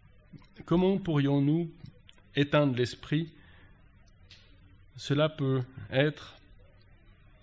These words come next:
lorsque, lorsqu'un message est donné ou lorsqu'un,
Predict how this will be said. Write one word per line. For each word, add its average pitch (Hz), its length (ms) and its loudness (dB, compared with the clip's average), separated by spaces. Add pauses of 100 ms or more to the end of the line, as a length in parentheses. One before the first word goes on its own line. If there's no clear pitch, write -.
(380)
lorsque, - 460 -4 (4000)
lorsqu'un 123 320 2
message 165 580 2
est 147 60 2
donné 160 460 0 (260)
ou 117 200 0 (180)
lorsqu'un, 113 720 0